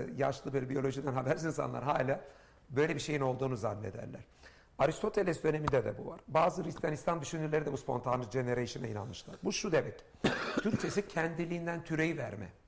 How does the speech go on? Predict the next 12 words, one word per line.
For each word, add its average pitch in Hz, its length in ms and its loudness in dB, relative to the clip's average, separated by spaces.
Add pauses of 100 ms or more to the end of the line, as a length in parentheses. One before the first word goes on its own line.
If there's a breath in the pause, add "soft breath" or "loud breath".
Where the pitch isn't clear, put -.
(540)
diye 156 140 -2
çevirebiliriz. 120 720 -2 (640 loud breath)
Aşağı 160 280 4
yukarı 196 220 4
görüş 180 280 2
şu, 180 180 0
hatta 165 240 0
bazıları 165 340 2
reçeteler 135 500 0
veriyorlar. 110 340 -4
Diyorlar 160 380 2
ki, 165 180 -4